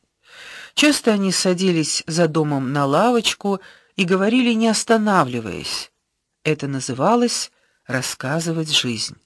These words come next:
«Теперь я расскажу свою жизнь», говорила Катя, а он слушал.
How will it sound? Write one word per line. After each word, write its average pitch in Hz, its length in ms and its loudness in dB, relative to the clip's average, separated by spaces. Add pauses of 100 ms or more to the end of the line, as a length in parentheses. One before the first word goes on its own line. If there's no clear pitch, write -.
(1120)
«Теперь 311 400 4 (260)
я 240 200 4
расскажу 240 720 0 (100)
свою 185 440 -2
жизнь», 143 460 -4 (380)
говорила 156 440 0
Катя, 254 560 0 (460)
а - 100 -6
он 240 180 0
слушал. 117 640 -6